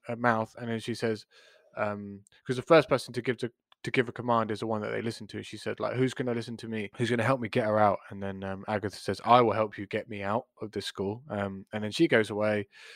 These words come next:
Missus Cackle wins and she gets to stay in the school.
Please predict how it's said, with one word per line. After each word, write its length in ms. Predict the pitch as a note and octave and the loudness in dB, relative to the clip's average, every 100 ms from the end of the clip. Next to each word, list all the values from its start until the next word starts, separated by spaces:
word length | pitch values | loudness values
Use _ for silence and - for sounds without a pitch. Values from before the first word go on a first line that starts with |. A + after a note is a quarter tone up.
| - _ - | -20 _ -12
Missus 300 | A#2+ - A2+ | -10 -10 -6
Cackle 380 | A2 G2+ G2+ G2 | -6 -4 -4 0
wins 400 | A#2 A2+ A2 - | 2 2 -4 -6
and 240 | G#2 F#2 | -6 -4
she 140 | A2 | -2
gets 180 | G#2 E2+ | -2 -4
to 80 | G#2 | -4
stay 200 | - F#2+ | 0 0
in 60 | G#2+ | 0
the 100 | C3 | -4
school. 720 | - A#3+ C4 G3 B2+ A2+ A#2 | -2 -2 0 -2 -2 -4 -6